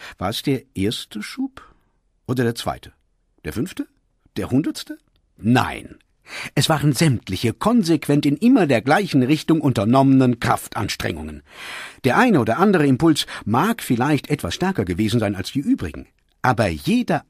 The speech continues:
einzelne Kraftakt, egal wie groß, bildet ein kleines Moment jener geballten Schwungkraft,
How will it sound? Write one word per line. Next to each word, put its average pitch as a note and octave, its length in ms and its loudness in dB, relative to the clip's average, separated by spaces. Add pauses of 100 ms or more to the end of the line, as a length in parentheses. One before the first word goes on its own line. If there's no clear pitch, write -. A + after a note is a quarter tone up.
einzelne F#3+ 420 0
Kraftakt, - 760 -4
egal B2 360 0
wie D#2 60 -8
groß, A2+ 420 -2 (340)
bildet D#3 320 0
ein G2+ 240 -4
kleines F#3 560 -2
Moment C3 460 2
jener G#2+ 260 2
geballten F#2 720 -2
Schwungkraft, A2+ 600 0